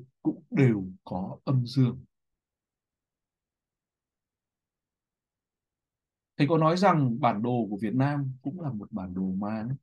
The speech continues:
hình thái cực âm dương. Và đây là một điều vĩ đại nhất. Dân tộc Việt Nam mặc dù xét trên thế giới không phải là quá lớn, có thể là nhỏ đi, ở một cái vùng gì ạ?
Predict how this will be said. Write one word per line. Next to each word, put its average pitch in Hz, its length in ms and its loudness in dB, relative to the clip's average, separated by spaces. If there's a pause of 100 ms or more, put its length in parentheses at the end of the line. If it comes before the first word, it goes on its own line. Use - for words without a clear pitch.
(140)
hình 95 300 -4 (100)
thái 131 300 -10
cực 135 120 -4 (180)
âm 113 180 -6
dương. 117 240 -4 (920)
Và 92 120 -2
đây 117 240 2
là 101 80 -2
một 92 160 -6
điều 92 220 -2
vĩ 107 100 -4
đại 117 220 -8
nhất. 131 160 -4 (1500)
Dân 143 220 2
tộc 135 140 0
Việt 113 100 0
Nam 131 300 4
mặc 113 140 2
dù 104 460 -4 (240)
xét - 320 -4
trên 135 180 0
thế 123 140 0
giới 110 280 -2
không 147 260 -8
phải 78 120 -12
là 85 100 -12 (100)
quá 107 180 -2
lớn, 120 480 -2
có 110 160 -10
thể 131 80 -2
là 87 80 -6
nhỏ 90 380 -2
đi, 98 80 -10 (500)
ở 107 120 -8
một 90 140 -8
cái 113 80 -2
vùng 113 360 0
gì 92 80 -6
ạ? - 120 -12